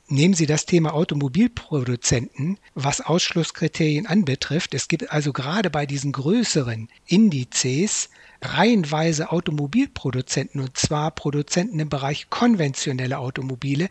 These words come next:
mit Verbrennungsmotoren. So, und da gibt es natürlich auch die Sichtweise, dass man sagt, Verbrennungsmotoren, die in der Lage sind, den C O zwei Ausstoß drastisch zu reduzieren, sind positiv zu bewerten.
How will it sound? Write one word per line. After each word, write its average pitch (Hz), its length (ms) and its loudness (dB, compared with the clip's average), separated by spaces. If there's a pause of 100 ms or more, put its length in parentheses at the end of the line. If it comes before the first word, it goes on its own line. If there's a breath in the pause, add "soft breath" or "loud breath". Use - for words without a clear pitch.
(120)
mit 151 120 -2
Verbrennungsmotoren. 131 1300 0 (220 soft breath)
So, 143 140 0
und 135 120 2
da 143 80 4 (140)
gibt - 220 -2
es 175 120 -4
natürlich 156 480 0
auch 180 140 -2
die 151 160 -2
Sichtweise, 127 840 -2 (240 loud breath)
dass - 160 -4
man 135 180 0
sagt, 135 400 -4 (140 soft breath)
Verbrennungsmotoren, 143 1300 2
die 139 260 -4 (160)
in 135 140 0
der 135 140 0
Lage 147 440 0
sind, 135 360 0 (260 soft breath)
den 147 160 4
C 156 200 4
O 147 80 2
zwei 233 440 4
Ausstoß 131 760 -4
drastisch 175 680 2
zu 190 120 0
reduzieren, 170 880 0 (100)
sind 160 300 2
positiv 160 680 0
zu - 160 -4
bewerten. 117 540 -10